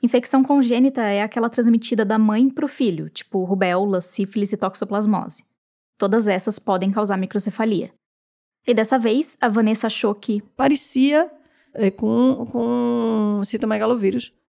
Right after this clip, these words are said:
Speaker 1: Porque ela viu que o menininho tinha calcificações no cérebro, como se fossem cicatrizes, que pareciam bastante com o efeito do citomegalovírus.
Speaker 2: E aí eu investiguei o menino todo, todas as infecções congênitas conhecidas,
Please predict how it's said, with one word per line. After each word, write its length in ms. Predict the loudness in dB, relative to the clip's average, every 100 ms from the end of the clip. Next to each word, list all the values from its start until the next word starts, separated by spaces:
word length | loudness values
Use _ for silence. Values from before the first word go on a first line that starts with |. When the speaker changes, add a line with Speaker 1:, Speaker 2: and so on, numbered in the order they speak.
| _
Speaker 1:
Porque 220 | -2 2
ela 140 | 2 4
viu 180 | 2
que 100 | 2
o 60 | 2
menininho 480 | 4 2 2 2 0
tinha 240 | 0 -2
calcificações 1040 | 0 -2 -2 -2 -4 -2 -4 0 2 4 2
no 100 | -2
cérebro, 600 | -2 -4 -4 -6 -12 -16 _ _
como 200 | 0 2
se 100 | 2
fossem 260 | 0 2 2
cicatrizes, 880 | 0 -2 -2 0 0 0 -2 -6 -6
que 140 | -2
pareciam 400 | 2 2 2 0
bastante 460 | 0 -2 2 2 2
com 100 | 0
o 40 |
efeito 280 | 0 0 -2
do 80 | -4
citomegalovírus. 1120 | -4 -2 -2 -2 -4 -6 -8 -12 -12 -14 -14 _ _ _ _
Speaker 2:
E 80 | 2
aí 120 | 4
eu 40 | 2
investiguei 460 | 0 -2 2 4
o 60 | 4
menino 280 | 4 2 4
todo, 220 | 4 4
todas 260 | 4 0
as 120 | 0 -2
infecções 420 | 0 0 -2 -4
congênitas 580 | -4 -2 -2 -2 -8 -10 _ _ _
conhecidas, 800 | -4 0 0 0 -4 0 0 -2